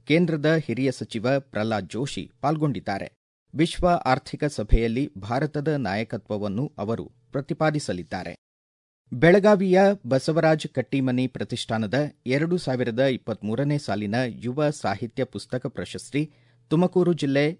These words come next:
ಗುಬ್ಬಿ ತಾಲೂಕಿನ ಯುವ ಸಾಹಿತಿ ಹಾಗೂ ಪ್ರಸ್ತುತ ಕಾಸರಗೋಡಿನ ಕೇರಳ ಕೇಂದ್ರೀಯ ವಿಶ್ವವಿದ್ಯಾಲಯದಲ್ಲಿ ಸೇವೆ ಸಲ್ಲಿಸುತ್ತಿರುವ ಗೋವಿಂದರಾಜು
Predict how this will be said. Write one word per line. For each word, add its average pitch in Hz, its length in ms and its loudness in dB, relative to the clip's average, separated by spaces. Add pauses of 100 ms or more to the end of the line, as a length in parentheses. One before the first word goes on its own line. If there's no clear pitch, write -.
(160)
ಗುಬ್ಬಿ 127 340 0
ತಾಲೂಕಿನ 120 540 0
ಯುವ 123 320 -2
ಸಾಹಿತಿ 104 600 -4 (300)
ಹಾಗೂ 139 320 0
ಪ್ರಸ್ತುತ 160 600 -2
ಕಾಸರಗೋಡಿನ 135 960 2
ಕೇರಳ 160 580 2
ಕೇಂದ್ರೀಯ 131 520 0
ವಿಶ್ವವಿದ್ಯಾಲಯದಲ್ಲಿ 107 1080 -2
ಸೇವೆ 127 300 -4
ಸಲ್ಲಿಸುತ್ತಿರುವ 101 680 -4 (260)
ಗೋವಿಂದರಾಜು 131 840 2